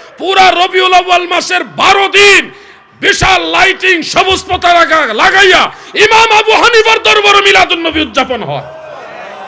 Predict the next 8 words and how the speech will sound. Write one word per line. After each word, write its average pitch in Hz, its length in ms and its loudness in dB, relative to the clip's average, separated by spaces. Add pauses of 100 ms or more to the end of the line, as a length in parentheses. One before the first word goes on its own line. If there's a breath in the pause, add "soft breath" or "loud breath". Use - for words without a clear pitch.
(380)
সলিমুদ্দিনের 415 760 0
ফুলা 349 200 2
কলিমুদ্দিন, 339 800 -2 (240 loud breath)
বাগদাদের 339 560 0
নাম 320 300 -4
নাই 320 200 -2
সানমুল্লার 311 580 -4
বিয়ায়, 339 380 0